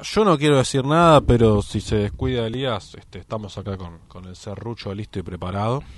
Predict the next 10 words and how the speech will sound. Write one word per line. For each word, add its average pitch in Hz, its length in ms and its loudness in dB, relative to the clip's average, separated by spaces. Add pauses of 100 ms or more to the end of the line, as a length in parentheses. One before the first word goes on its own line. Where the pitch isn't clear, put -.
(220)
Este, 90 540 -10
bueno, 98 340 -4 (340)
vos, 113 200 -4
Miguelito, 113 380 -6
que 98 60 -8
sos - 240 -8
un 104 100 -6
abogado 107 440 2
de 104 120 -4
fuste, 131 500 -6